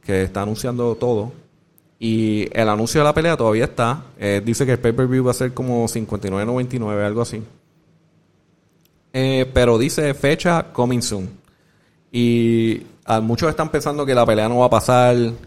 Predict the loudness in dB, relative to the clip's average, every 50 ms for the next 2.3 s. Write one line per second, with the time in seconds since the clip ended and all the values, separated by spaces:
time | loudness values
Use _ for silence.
0 | -18 _ -6 -4 -2 -2 -2 -2 -4 -4 -6 -6 -8 -12 -14 -20 -20 _ _ _
1 | _ _ _ _ _ _ -20 -20 -20 -20 -20 -18 -4 2 4 4 6 4 4 2
2 | 2 0 0 -2 -2